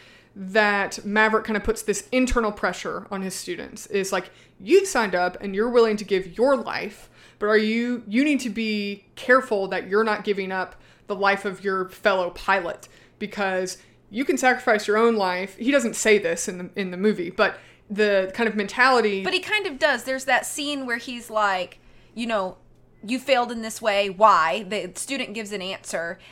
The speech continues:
Speaker 2: and then he says, "Yeah, but what's your excuse that his family will accept at the funeral?"
Speaker 1: Right.
Speaker 2: And so he kind of, in a way, does, like, say outright, like, "You, every decision you make affects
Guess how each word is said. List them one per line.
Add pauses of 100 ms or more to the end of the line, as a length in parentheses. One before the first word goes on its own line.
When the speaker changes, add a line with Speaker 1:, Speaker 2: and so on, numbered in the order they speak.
Speaker 2:
and
then
he
says, (180)
"Yeah,
but
what's
your
excuse
that (160)
his
family
will
accept
at
the
funeral?"
Speaker 1:
Right. (260)
Speaker 2:
And
so
he
kind
of,
in
a
way,
does,
like, (260)
say
outright,
like, (380)
"You,
every
decision
you
make
affects